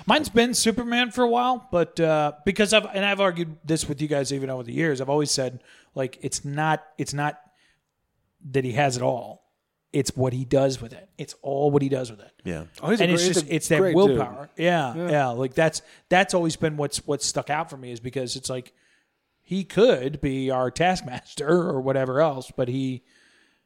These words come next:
Speaker 1: no, he does fight for truth and, and virtue. And, no, anyways.
Speaker 2: Truth,
Speaker 3: Well, no,
Speaker 2: justice,
Speaker 3: no,
Speaker 2: and the
Speaker 3: hang, hang on.
Speaker 2: American
Speaker 3: Don't,
Speaker 2: way.
Speaker 3: don't. Well, yeah. Anyway, that, that, that, that, that's a serious point.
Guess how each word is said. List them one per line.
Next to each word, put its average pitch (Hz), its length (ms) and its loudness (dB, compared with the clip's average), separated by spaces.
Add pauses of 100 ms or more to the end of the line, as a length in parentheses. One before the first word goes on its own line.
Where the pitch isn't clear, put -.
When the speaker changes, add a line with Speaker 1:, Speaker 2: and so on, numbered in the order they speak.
(260)
Speaker 1:
no, 131 300 0
he 120 160 -2
does 139 440 2 (120)
fight 127 320 -4
for 120 100 -6
truth 123 340 -4
and, 120 220 -14
and 131 320 -12
virtue. 139 320 -10
And, 151 200 -12 (120)
no, 135 140 -12 (260)
anyways. - 380 -12 (560)
Speaker 2:
Truth, 147 220 -2
Speaker 3:
Well, 285 100 6
no, 294 80 6
Speaker 2:
justice, 269 120 8
Speaker 3:
no, 202 100 4
Speaker 2:
and - 20 4
the 220 120 4
Speaker 3:
hang, 233 100 2
hang 247 120 4
on. - 80 4
Speaker 2:
American 143 60 -4
Speaker 3:
Don't, 202 160 4
Speaker 2:
way. 185 80 0
Speaker 3:
don't. 226 240 6
Well, 180 200 4
yeah. 185 260 4
Anyway, 180 400 4
that, 123 280 2
that, 151 120 -2
that, 160 120 2
that, 175 180 2
that's 175 200 2
a 180 80 0
serious 170 340 4
point. 170 340 0